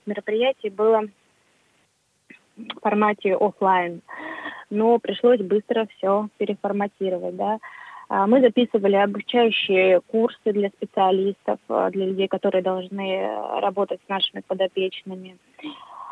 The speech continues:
А, вот, а, занимались курсом обуча-, а, а, эм, занимались курсом обучающих для театральных проектов "Инклюзион",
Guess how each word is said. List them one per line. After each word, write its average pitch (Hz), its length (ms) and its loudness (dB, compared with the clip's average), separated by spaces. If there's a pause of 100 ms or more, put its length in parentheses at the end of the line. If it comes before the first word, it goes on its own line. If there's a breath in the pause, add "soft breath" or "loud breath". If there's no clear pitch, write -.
А, - 160 0
вот, 196 380 2
а, 78 640 -4 (920)
занимались 226 520 4 (140)
курсом 214 480 -2
обуча-, 214 440 0
а, 202 260 2 (360)
а, 220 300 6
эм, 214 280 0
занимались 240 640 4
курсом 220 400 -2
обучающих 208 680 -2
для 196 160 0
театральных 214 640 -2
проектов 202 560 -2
"Инклюзион", 196 760 -2